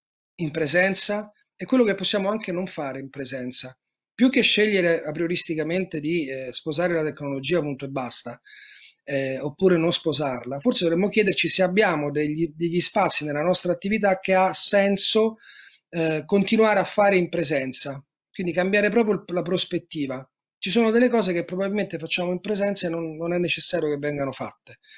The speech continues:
Ci sono, mh, situazioni per cui apriamo il nostro centro di interpretazione, noi ne abbiamo due, uno in un c-, in un, ehm,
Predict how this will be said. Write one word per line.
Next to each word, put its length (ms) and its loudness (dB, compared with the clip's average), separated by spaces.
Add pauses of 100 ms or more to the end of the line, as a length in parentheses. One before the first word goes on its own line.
(540)
Ci 120 -6
sono, 180 6
mh, 440 2
situazioni 500 2
per 160 0
cui 120 0
apriamo 440 0
il 80 -2
nostro 260 -4
centro 320 -4
di 60 -2
interpretazione, 800 -2
noi 80 -2
ne 80 -2
abbiamo 320 -2
due, 260 2
uno 220 2
in 60 -4
un 80 -6
c-, 180 -6
in 240 -8
un, 200 -8
ehm, 540 -8